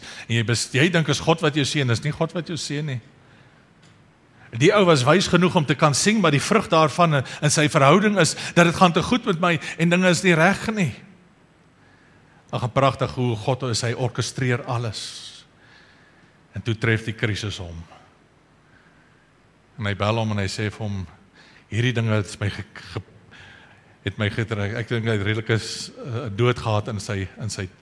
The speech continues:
vee en goed. En hy bel my pa en hy sê, "Prys die Here, hy gee nog om. Ek sien die krisis en ek sien dat God met my werk. Ek weet hy's op pad met my.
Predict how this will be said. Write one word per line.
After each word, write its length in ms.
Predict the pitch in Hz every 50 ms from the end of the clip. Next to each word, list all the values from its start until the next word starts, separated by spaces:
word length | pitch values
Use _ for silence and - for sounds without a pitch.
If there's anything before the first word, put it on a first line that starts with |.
| -
vee 280 | - - - 135 131 123
en 140 | 113 110 104
goed. 400 | - - 113 - - - - - - - - - - - - - _ _ -
En 80 | 110
hy 80 | 101 101
bel 260 | 87 107 113 120 117
my 140 | 110 107 104
pa 220 | 104 - 107 101
en 60 | 98
hy 60 | 98 92
sê, 160 | - - 101
"Prys 360 | - - 120 123 123 117 -
die 200 | - 135 113 113
Here, 220 | 113 117 107 104
hy 100 | 95 98
gee 300 | 92 - - - - 101
nog 180 | 92 95 92 -
om. 120 | 113 101 73 73 - - _ _ _ _ _ _ _ _ _ _ _ _ _ _ _ _ _ _ _ _ _ _ _ _ _ _ _ _ - - - -
Ek 120 | 214 226
sien 260 | - - 262 254 247 233
die 120 | 226 220
krisis 420 | 226 233 240 240 - - 208 165
en 100 | 196 190
ek 100 | 180 170
sien 180 | - - 254 240
dat 140 | 220 202 -
God 240 | - 226 226 208 196
met 140 | 196 190
my 160 | 190 180 175 160
werk. 320 | 180 208 220 208 202 - - - -
Ek 140 | - 190 160
weet 180 | 233 262 -
hy's 160 | 233 220 -
op 160 | 214 190 - -
pad 260 | 240 240 247 - -
met 160 | 233 214 220
my. 260 | 196 180 170 156 123